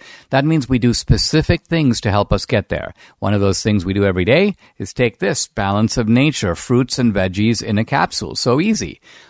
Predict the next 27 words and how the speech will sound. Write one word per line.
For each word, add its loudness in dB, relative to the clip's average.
Why -2
do 0
we 0
choose 0
Balance 2
of 0
Nature? 0
Well, -2
a -4
bunch -4
of -4
reasons. 0
Probably 2
one -2
of -2
the -2
most -4
important 0
is 0
they 2
are 2
always 2
made 2
from -6
whole 0
food 2
ingredients. 0